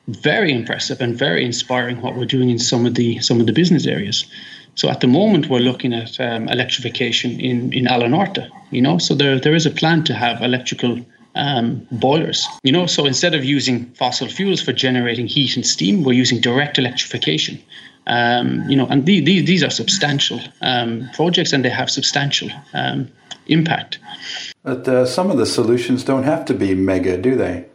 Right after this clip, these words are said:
Speaker 2: Uh, I've heard of some local initiatives in Hydro that, uh, can have an impact too.
Speaker 1: So some of the stuff that we, that we do is truly inspiring. So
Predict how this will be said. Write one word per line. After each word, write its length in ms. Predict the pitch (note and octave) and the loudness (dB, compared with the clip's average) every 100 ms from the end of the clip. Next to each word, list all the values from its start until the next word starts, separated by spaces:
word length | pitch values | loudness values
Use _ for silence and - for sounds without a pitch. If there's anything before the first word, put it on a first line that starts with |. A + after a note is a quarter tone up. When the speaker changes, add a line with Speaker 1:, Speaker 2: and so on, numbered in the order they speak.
| _ _ _ _ - | _ _ _ _ -6
Speaker 2:
Uh, 260 | G2+ G2+ | -2 0
I've 160 | - B2+ | 0 -2
heard 220 | C#3 B2 | 2 2
of 160 | G#2+ G2+ | 2 0
some 460 | - G#2 G2 G2+ G#2 | -2 -2 0 -2 0
local 360 | A2 A#2 B2+ | 0 2 2
initiatives 560 | G2+ G#2 - G2+ G2+ G#2 | 2 0 -2 -2 -2 -2
in 100 | G2+ | -2
Hydro 360 | G#2+ G2 D3 | -2 2 2
that, 320 | C3 A#2+ - B2 | 4 0 0 -2
uh, 120 | A2+ | -2
can 100 | - | -2
have 220 | G#2+ A#2 | -2 -2
an 80 | G#2+ | 0
impact 440 | A2+ A#2+ A#2+ A2+ - | -2 0 -2 -2 -4
too. 300 | D#3 D3 - - _ _ | -4 -4 -8 -20 _ _
Speaker 1:
So 120 | - D#3+ | -6 -4
some 240 | - C4 | 0 0
of 60 | F#3+ | 0
the 60 | |
stuff 260 | D3+ D#3 - | -2 -4 -2
that 160 | C#3 | -2
we, 240 | C3 B2+ A#2 | 0 0 0
that 200 | B2+ A2+ | -2 -2
we 140 | B2 | -2
do 260 | A#2 F3+ E3+ | 0 0 2
is 160 | B2 B2 | 0 -4
truly 300 | - C3 A#2 | -2 0 0
inspiring. 520 | A#2 - D#3+ D3+ D#3 | -4 -4 -4 -4 -4
So 160 | D#3+ | -6